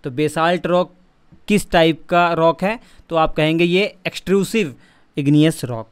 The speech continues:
है, क्योंकि ये बाहर सतह पर आकर ठंडा होकर रॉक का धू-, रूप धारण करता है।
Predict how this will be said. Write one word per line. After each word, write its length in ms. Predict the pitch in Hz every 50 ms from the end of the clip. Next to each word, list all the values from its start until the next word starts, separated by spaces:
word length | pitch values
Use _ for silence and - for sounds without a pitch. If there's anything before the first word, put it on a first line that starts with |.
| -
है, 120 | 117 107 _ _ _ _ _ _ _ _
क्योंकि 240 | - 147 135 - 156
ये 100 | 170 175
बाहर 360 | 151 131 143 139 135 156 156
सतह 340 | 151 - 147 - - 165 160
पर 200 | 151 139 156 147
आकर 280 | 139 135 135 - 170 170
ठंडा 420 | 170 - - 135 131 131 123 135
होकर 480 | 135 127 127 120 - - 160 185 208 233 - _ _ _ _ _ _ _ _ - 135
रॉक 220 | 139 139 127 _
का 140 | - 143 139
धू-, 260 | 120 135 139 139 139
रूप 180 | 139 151 156 139
धारण 280 | 131 127 120 123 123
करता 320 | 117 113 107 - - 117 104
है। 180 | 104 107 110